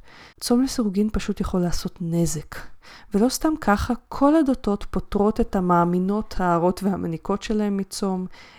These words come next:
את הילדים, או לפחות מאפשרות להם הרבה מאוד הקלות.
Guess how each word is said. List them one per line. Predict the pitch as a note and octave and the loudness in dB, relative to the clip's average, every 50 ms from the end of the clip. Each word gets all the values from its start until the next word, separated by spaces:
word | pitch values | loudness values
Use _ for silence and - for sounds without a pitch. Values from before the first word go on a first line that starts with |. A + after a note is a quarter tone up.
| - - | -14 -12
את | F#3+ - - | -8 -4 -2
הילדים, | F3 E3 D#3+ D#3+ E3 E3 D3 - F3 F#3 G#3 G#3+ A3 A3+ A3 - - - - - - - - - - _ _ | 0 0 0 0 -2 -4 -2 -2 0 0 2 2 0 -2 -4 -8 -14 -20 -20 -20 -20 -20 -20 -20 -20 _ _
או | - G3 | 4 6
לפחות | G3+ G#3 - G#3 - - A#3 - | 6 6 4 2 0 0 2 2
מאפשרות | A#3+ A3 - - - G3 G3 A3 A#3+ - | 2 2 2 0 -2 0 0 0 0 2
להם | B3 A#3+ A3 G3+ G3 - - - - - | 2 2 2 2 0 -2 -6 -10 -8 -6
הרבה | F#3+ F3 F3 F3 G3+ G#3 | -6 -2 0 2 2 4
מאוד | G#3+ G#3 G3 F3 | 4 2 2 2
הקלות. | F3+ - - - F#3 E3+ E3 D3+ - - - | -2 -2 -4 -4 -2 -2 -2 -2 -4 -6 -2